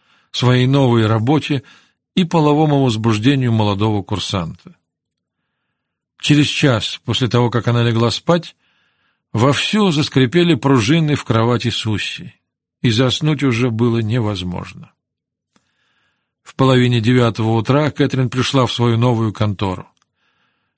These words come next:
Дверь уже кто-то отпер, и в приёмной горел свет. Из кабинета доносился мужской голос, и Кэтрин направилась туда. За рабочим столом сидел Уильям Фрезер и что-то наговаривал в диктофон.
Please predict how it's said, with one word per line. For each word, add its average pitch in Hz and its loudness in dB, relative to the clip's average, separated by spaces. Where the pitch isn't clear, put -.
Дверь 151 4
уже 131 2
кто-то 147 -2
отпер, 170 -2
и - -6
в - -6
приёмной 156 2
горел 127 2
свет. - -6
Из 127 0
кабинета 135 2
доносился 123 0
мужской 131 0
голос, 104 0
и 135 0
Кэтрин 156 0
направилась 123 0
туда. 101 -4
За 117 2
рабочим 120 0
столом 127 0
сидел 120 -2
Уильям 110 0
Фрезер 156 -2
и 127 -2
что-то 185 -2
наговаривал 147 2
в 110 0
диктофон. 104 -4